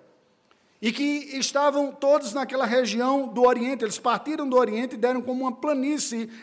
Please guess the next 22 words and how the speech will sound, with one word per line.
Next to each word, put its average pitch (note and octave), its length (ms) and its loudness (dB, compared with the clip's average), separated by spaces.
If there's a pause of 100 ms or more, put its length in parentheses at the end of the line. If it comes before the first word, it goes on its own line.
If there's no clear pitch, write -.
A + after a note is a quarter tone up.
na A3+ 180 2
terra A3+ 640 0
de F#3 200 -6
Sinar. E3 600 -4 (1300)
Isso E4 220 2
é F4 40 0
um F4 100 -2
debate G3+ 600 2
na G#3 480 -6
ciência A#3+ 560 -2
até G3 200 -2
os G3 120 0
dias F3+ 160 -4
de D#3 140 -2
hoje, D3+ 220 -2
a E3 40 -4
questão F#3 320 -8
da F#3+ 100 0
origem G3+ 460 -2
da F#3+ 100 -4
linguagem F#3+ 480 -4
humana. F#3+ 480 -4